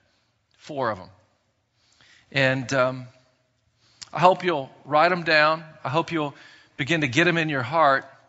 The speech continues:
and begin to practice them every day, all right? The first one,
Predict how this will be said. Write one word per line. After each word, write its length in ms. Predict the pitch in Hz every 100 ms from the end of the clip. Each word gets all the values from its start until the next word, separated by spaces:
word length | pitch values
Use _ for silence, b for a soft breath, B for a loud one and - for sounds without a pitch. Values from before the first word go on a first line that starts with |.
| _ b b b
and 100 | 143
begin 200 | 151 156
to 60 | 139
practice 500 | - 175 175 147 -
them 140 | 139
every 220 | 135 131
day, 280 | 135 123 107 87 _ _ -
all 80 | 113
right? 300 | 117 135 - b b b
The 80 | 131
first 380 | 196 196 - 156
one, 180 | 113